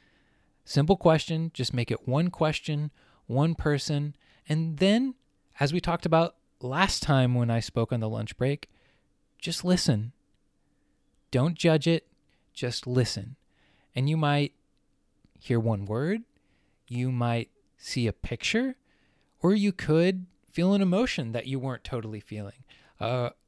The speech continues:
a rush of joy, or maybe just a little bit of sadness that you weren't feeling. Again, don't judge what you think you're hearing.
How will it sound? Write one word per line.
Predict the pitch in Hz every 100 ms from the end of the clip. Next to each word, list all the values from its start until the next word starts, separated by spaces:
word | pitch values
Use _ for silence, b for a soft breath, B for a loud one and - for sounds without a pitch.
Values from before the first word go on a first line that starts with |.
| _ -
a | 117
rush | 110 131 -
of | 185
joy, | 123 165 240 233 147 120
or | 113 117 B B B
maybe | 135 151
just | 170 175
a | 180
little | 147 143 165
bit | 165 185
of | -
sadness | - 175 233 131 -
that | 147 127
you | 120
weren't | 113 -
feeling. | - 104 - _ _ b b -
Again, | 185 226 196 135 B B
don't | - 196 247 180
judge | 185 180 196 185
what | 202
you | 196
think | - 160 -
you're | 202
hearing. | - 117 113 127